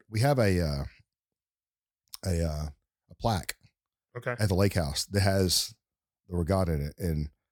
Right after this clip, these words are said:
Speaker 1: my name's on the first two years, and I may or may not have already ordered the, the new,
Speaker 2: <laughs>
Speaker 1: the, the new little thing that goes on.
Speaker 2: At what point do you just say, "Again"?
Speaker 1: Again, yeah.
Speaker 2: Yeah.
Speaker 1: Ditto.
Speaker 2: God,
Speaker 1: Same,
Speaker 2: just
Speaker 1: same, same again. Yeah.
Speaker 2: getting old.
Speaker 1: Yeah.
Speaker 2: Yeah.
Speaker 1: So I,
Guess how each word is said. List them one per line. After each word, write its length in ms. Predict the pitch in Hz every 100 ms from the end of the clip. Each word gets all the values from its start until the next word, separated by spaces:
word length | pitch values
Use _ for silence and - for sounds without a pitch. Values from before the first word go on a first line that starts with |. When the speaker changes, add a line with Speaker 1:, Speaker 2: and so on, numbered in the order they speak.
| _ 92
Speaker 1:
my 80 |
name's 340 | 98 110 120 101
on 280 | 87 85 78
the 100 | 82
first 260 | 95 85
two 120 | - 82
years, 440 | 82 76 67 - _ _ _ _ _ -
and 340 | 92 87 87 - _ -
I 80 | 98
may 240 | 98 101
or 60 | 101
may 120 | 98
not 140 | 92 87
have 120 | 76
already 180 | 80 76
ordered 320 | 78 71 71 _ _ _ _ -
the, 160 | 165 190
the 200 | 160 107
new, 220 | 101 156
Speaker 2:
<laughs> 60 |
Speaker 1:
the, 100 | 107 113 107
the 120 | 117
new 260 | 110 110 107
little 240 | 104 101
thing 240 | 87 101 95
that 80 |
goes 200 | 92 87
on. 300 | 92 90 92 - _ _ 175
Speaker 2:
At 80 |
what 200 | 143 160
point 180 | 165 147
do 60 | 131
you 40 |
just 160 | 131 113
say, 260 | 120 113 -
"Again"? 460 | 107 107 104 92 87 _ _ - _ -
Speaker 1:
Again, 400 | 107 101 85 78
yeah. 200 | 95 85 - _ _
Speaker 2:
Yeah. 80 | 123
Speaker 1:
Ditto. 280 | 127 113 90
Speaker 2:
God, 80 | - - - - -
Speaker 1:
Same, 200 | - 104
Speaker 2:
just 120 | 110 -
Speaker 1:
same, 280 | 101 95 92
same 200 | 104 92
again. 340 | 85 85 80 95
Yeah. 200 | 85 78 _ -
Speaker 2:
getting 220 | 135 110
old. 240 | 95 95 - _ _ -
Speaker 1:
Yeah. 140 | 85 80
Speaker 2:
Yeah. 60 |
Speaker 1:
So 120 | - - -
I, 120 | -